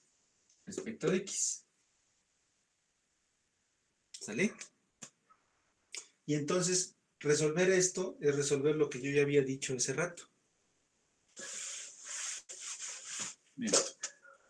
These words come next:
Déjenme hacer mi relajo y ahorita más adelantito vamos a ver de qué estamos hablando.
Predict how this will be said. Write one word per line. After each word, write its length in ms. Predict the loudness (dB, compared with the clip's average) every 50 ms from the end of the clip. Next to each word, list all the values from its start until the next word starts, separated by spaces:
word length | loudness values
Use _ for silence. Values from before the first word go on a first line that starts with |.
| _ _ _ _ _ _ _ _ _ _ _
Déjenme 280 | 4 4 6 6 4 6
hacer 200 | 6 6 8 8
mi 100 | 8 6
relajo 440 | 6 6 4 4 6 8 8 8 8
y 80 | 10
ahorita 400 | 8 6 6 4 2 2 2 0 -2
más 340 | -4 -2 -2 -2 0 0 0
adelantito 460 | 0 0 0 0 0 -2 -4 -6 -6
vamos 200 | -6 -6 -6 -6
a 80 | -6 -6
ver 160 | -8 -8 -10
de 100 | -12 -10
qué 60 | -10
estamos 320 | -10 -8 -6 -6 -6 -8
hablando. 320 | -8 -12 -14 -14 -16 -18